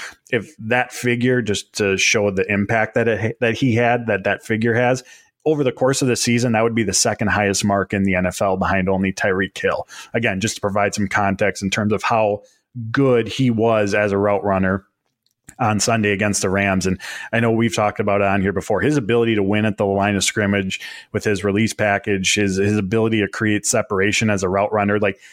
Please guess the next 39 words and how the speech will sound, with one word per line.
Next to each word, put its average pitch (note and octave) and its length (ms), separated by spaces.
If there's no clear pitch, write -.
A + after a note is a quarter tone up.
he E3+ 160
can E3+ 200
be C3 60
utilized A#2 600
in G#2 80
such A#2 260
a G#2 60
wide G2 480
variety G2+ 500
of E2+ 200
ways F#2 320
for G2 180
this F#2 140
Packers G2+ 360
offense G2 380
'cause G#2 140
he A#2 100
can G#2 300
win A2+ 340
in A2+ 140
such - 280
a A2+ 40
wide G#2 340
variety G2 420
of F2 120
ways. G2 260
It F#2 80
feels G#2+ 340
like, G#2+ 220
you G2+ 80
know, G2 180
Jayden A#2 380
Reed, A2+ 320
Christian A2 380
Watson, G2+ 580
they're G2 120
still, G#2 400
in A2 300
particular, G2 760